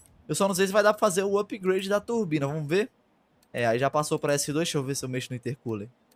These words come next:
No intercooler dá e fica novecentos certinho, mano, tá top.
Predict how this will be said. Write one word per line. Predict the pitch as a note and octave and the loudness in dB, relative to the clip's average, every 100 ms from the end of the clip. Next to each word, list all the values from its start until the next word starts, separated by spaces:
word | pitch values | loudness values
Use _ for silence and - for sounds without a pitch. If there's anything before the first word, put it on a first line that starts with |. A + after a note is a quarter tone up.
| _ _ _ _ _ _ _ _ - | _ _ _ _ _ _ _ _ -10
No | B2+ | 0
intercooler | C#3 C3 E3+ F#3 | 0 2 0 4
dá | D3+ E3 G3 | 10 10 8
e | - E3+ | 2 -2
fica | F3 F#3 E3+ - | -2 0 -2 0
novecentos | D#3 G3+ G#3+ - F3+ E3+ - - | 0 0 0 0 0 -2 -4 -4
certinho, | - G#3+ G3+ - - D3 C3 | -2 -2 -4 -6 -6 -4 -4
mano, | A#2+ A2+ A2 | -4 -6 -6
tá | - D#3+ | -2 -2
top. | - - D#3 | 0 2 2